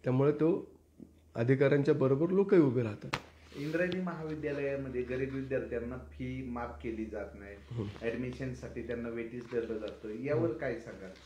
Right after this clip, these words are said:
Speaker 1: मी तुम्हाला आत्ता सांगितलं की इंद्रायणी वि-, महाविद्यालय हे पन्नास टक्केच ग्रँट देतोय फक्त तीन विभागाला.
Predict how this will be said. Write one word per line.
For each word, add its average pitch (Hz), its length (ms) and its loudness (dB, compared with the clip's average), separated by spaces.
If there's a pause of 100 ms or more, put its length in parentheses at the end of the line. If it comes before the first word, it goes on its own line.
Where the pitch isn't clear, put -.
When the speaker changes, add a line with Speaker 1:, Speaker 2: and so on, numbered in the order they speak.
(580)
Speaker 1:
मी 143 80 8
तुम्हाला 151 340 10
आत्ता 147 220 8
सांगितलं 156 440 8
की 143 320 4
इंद्रायणी 139 420 12 (300)
वि-, 123 240 4
महाविद्यालय 127 800 10 (300)
हे 147 360 10
पन्नास 165 540 10
टक्केच 170 280 6
ग्रँट 143 280 10
देतोय 147 280 10
फक्त 156 280 2
तीन 165 280 10
विभागाला. 117 460 8